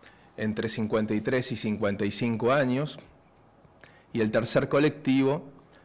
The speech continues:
serán las personas que tienen entre cincuenta y cincuenta y dos años.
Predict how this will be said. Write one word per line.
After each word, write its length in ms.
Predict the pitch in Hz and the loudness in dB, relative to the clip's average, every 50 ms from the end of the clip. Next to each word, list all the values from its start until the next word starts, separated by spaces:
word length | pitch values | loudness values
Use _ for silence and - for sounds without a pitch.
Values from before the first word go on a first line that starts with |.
| - - | -20 -16
serán 340 | - - 123 113 120 123 | -6 -2 0 2 2 2
las 100 | 127 127 | 0 0
personas 720 | - - 127 127 - - 131 127 127 - 135 147 - - - - - - - _ _ _ - _ _ _ - | 0 -2 -2 -2 -2 -2 -2 0 0 0 -2 -2 -6 -10 -14 -20 -20 -20 -20 _ _ _ -20 _ _ _ -4
que 120 | - 107 101 | -4 -2 -2
tienen 300 | - 127 123 123 120 117 | 0 0 0 2 2 0
entre 220 | 117 110 117 113 | 0 0 -2 -4
cincuenta 760 | - - 110 107 107 117 120 117 113 110 107 120 117 117 - - | -4 -2 -2 -2 0 2 2 2 2 0 2 2 2 2 2 0
y 80 | 127 110 | -4 -4
cincuenta 520 | - 113 104 101 110 101 104 101 104 101 | -2 -4 -4 -2 -2 -2 -2 -2 0 0
y 60 | 104 | 0
dos 240 | 104 104 104 104 - | 2 0 0 0 0
años. 540 | 107 98 92 85 82 82 80 - - - | 0 0 -2 -2 -6 -8 -10 -12 -16 -16